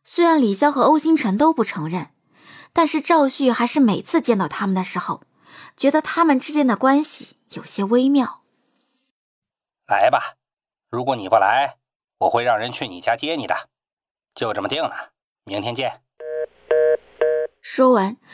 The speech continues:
Speaker 1: 赵旭就直接挂了电话，连给李潇反驳的机会都没给。喂，喂！李潇郁闷了，这好歹也要说一下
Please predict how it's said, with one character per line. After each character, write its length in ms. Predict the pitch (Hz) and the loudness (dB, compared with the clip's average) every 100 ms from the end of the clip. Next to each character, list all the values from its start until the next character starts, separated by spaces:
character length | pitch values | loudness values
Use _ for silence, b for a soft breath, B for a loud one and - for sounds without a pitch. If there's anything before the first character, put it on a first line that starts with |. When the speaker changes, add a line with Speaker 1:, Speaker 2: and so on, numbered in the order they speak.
| b - | b -2
Speaker 1:
赵 220 | 320 277 | 0 2
旭 160 | 277 | 0
就 120 | 254 240 | -2 -2
直 220 | - 208 | -2 -2
接 160 | 294 | -2
挂 160 | 302 262 | 0 0
了 100 | 185 | 0
电 200 | 202 185 | -2 -4
话， 300 | - - - _ B B B | -4 -8 -10 _ B B B
连 180 | 254 320 | 0 2
给 120 | 349 | 2
李 180 | 311 220 | 2 2
潇 160 | 339 339 | 0 0
反 260 | 202 214 | -2 -6
驳 160 | - 226 | -4 0
的 100 | 269 | 0
机 180 | - 240 | 2 0
会 160 | 233 | 0
都 100 | 208 | 0
没 160 | 190 170 | -2 -4
给。 240 | - - _ _ _ _ _ _ _ _ b b _ - | -10 -16 _ _ _ _ _ _ _ _ b b _ 2
喂， 400 | 247 294 370 - _ B B B - | 4 6 4 -2 _ B B B -6
喂！ 440 | 220 254 330 403 - _ _ _ _ _ _ _ _ _ | 2 6 6 4 -4 _ _ _ _ _ _ _ _ _
李 180 | - 208 | -6 -4
潇 200 | 190 277 | 0 0
郁 220 | 277 302 | 2 2
闷 200 | 220 180 | 2 0
了， 200 | 170 - _ _ B B B | -10 -18 _ _ B B B
这 160 | 349 | -2
好 300 | 214 - 254 | 0 2 2
歹 160 | 349 262 | 4 2
也 60 | 208 | 2
要 140 | 247 | 2
说 300 | - 320 349 | 2 2 2
一 80 | 240 | 2
下 260 | 208 151 | -2 -4